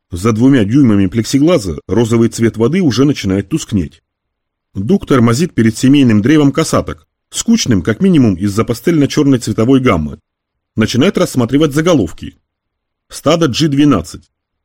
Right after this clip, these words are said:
Джи двенадцать, Джи восемь, Джи двадцать семь,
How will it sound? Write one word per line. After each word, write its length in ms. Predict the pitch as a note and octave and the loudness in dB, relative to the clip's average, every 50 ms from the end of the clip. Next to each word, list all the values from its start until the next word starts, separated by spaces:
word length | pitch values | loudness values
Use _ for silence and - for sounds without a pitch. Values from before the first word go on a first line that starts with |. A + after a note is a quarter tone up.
| _ _ - | _ _ -12
Джи 220 | F2 F2+ A#2 C3+ | -6 -2 0 0
двенадцать, 580 | A#2 G2 F#2 F#2+ F#2+ A#2 D#3 - - D#3+ - - _ _ _ _ - G2 | 0 0 0 0 2 0 0 -2 -4 -10 -10 -12 _ _ _ _ -12 -10
Джи 260 | F2 F#2+ G2+ A2+ G#2+ | -6 -2 0 0 0
восемь, 420 | F2+ F#2 C3 D3+ - - D#3 D#3 - _ _ _ _ _ - | 2 2 0 0 0 0 -4 -4 -4 _ _ _ _ _ -8
Джи 260 | G#2 F#2+ F#2+ B2 F3 F#3 | -6 -4 0 0 0 2
двадцать 380 | B2 G#2+ G#2 G2+ - G2+ E2+ | 2 2 0 0 -2 -8 -8
семь, 340 | - - C#3+ E3 F3+ E3+ D#3 | -4 0 0 2 2 0 -2